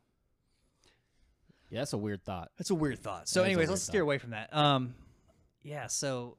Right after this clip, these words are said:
Speaker 2: I guess influencers, dude, with Instagram now, it, there's, you can, you pull up your phone and re-, hit search and, like, art, and it's just, like,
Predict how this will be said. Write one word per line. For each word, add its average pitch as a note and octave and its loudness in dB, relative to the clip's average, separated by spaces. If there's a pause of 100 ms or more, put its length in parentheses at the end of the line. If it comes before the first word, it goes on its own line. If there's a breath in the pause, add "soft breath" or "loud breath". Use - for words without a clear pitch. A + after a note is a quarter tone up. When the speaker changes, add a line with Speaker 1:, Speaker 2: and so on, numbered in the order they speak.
Speaker 2:
I B2+ -12
guess D3 -4
influencers, C3+ -4
dude, D#3+ -2 (160)
with D3 -8
Instagram D3 -2
now, C3+ -2 (1000)
it, - -10 (680)
there's, C3+ -8
you C#3+ -8
can, B2+ -4 (340)
you C#3 -10
pull E3 -10
up C#3+ -8
your B2+ -8
phone C3+ -4
and A2 -6
re-, A2+ -10
hit - -8
search A#2 -2
and, G#2 -6
like, G2 -10
art, G2+ -4
and G#2 -16
it's - -14
just, A2+ -12
like, F#2+ -16